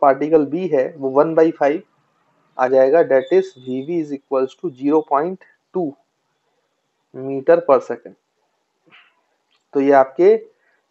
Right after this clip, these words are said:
second particle की velocity आ गई, that is zero point two meter per second। अब ऐसे question बच्चों को बहुत टफ लगते हैं, लेकिन अगर आप ध्यान से देखें, system अगर आपको लेना आता है अच्छे से और conservation of momentum अच्छे से apply करना आता है, तो इस, इस,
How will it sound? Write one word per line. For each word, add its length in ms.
second 400
particle 460
की 120
velocity 520
आ 80
गई, 180
that 280
is 200
zero 240
point 300
two 160
meter 180
per 120
second। 260
अब 180
ऐसे 320
question 380
बच्चों 320
को 100
बहुत 320
टफ 140
लगते 300
हैं, 60
लेकिन 200
अगर 180
आप 80
ध्यान 260
से 120
देखें, 340
system 460
अगर 140
आपको 260
लेना 240
आता 260
है 80
अच्छे 200
से 240
और 180
conservation 560
of 140
momentum 400
अच्छे 240
से 80
apply 240
करना 240
आता 200
है, 60
तो 120
इस, 260
इस, 240